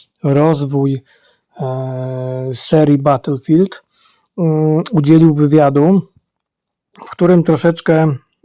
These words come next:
rzucił światła na nową, e, część Battlefielda. Mm, otóż to, co udało nam się, e, tutaj dowiedzieć, e, to to, że nowa część Battlefielda będzie osadzona w realiach współczesnych.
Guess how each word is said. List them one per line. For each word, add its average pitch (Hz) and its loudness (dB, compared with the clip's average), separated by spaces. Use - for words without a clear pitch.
rzucił 156 2
światła 147 0
na 135 -4
nową, 139 0
e, 131 -6
część 147 0
Battlefielda. 135 -4
Mm, 151 0
otóż 175 0
to, 180 -4
co 170 -2
udało 156 0
nam 151 -4
się, - -6
e, 143 -4
tutaj 147 -4
dowiedzieć, 151 0
e, 156 0
to 151 -6
to, 170 0
że 151 -2
nowa 151 -4
część 156 -4
Battlefielda 147 -2
będzie 147 -4
osadzona 143 -4
w 131 -8
realiach 131 -4
współczesnych. 170 -2